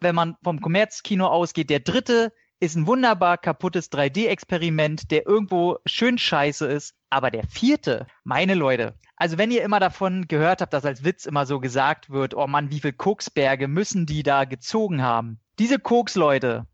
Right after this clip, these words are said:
die haben keinen Buddha oder so in ihrem Apartment stehen, sondern auf jeden Fall ein Poster von Jaws the Revenge. Weil der Film muss absolut Gott für diese Leute sein. Wo fängt man an? Die Story,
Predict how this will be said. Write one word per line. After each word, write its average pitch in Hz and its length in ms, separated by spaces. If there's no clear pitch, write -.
die 143 100
haben 208 220
keinen 151 300
Buddha 185 380
oder 143 280
so 139 180
in 143 100
ihrem 135 440
Apartment 151 600
stehen, 160 340
sondern 143 340
auf 123 220
jeden 196 240
Fall 147 240
ein 135 120
Poster 165 420
von 127 200
Jaws 139 380
the 135 80
Revenge. 120 600
Weil 131 140
der 165 220
Film 170 340
muss 147 300
absolut 151 420
Gott - 340
für - 160
diese 135 200
Leute 135 380
sein. 110 380
Wo 220 180
fängt 233 240
man 233 120
an? 147 240
Die 202 60
Story, 135 500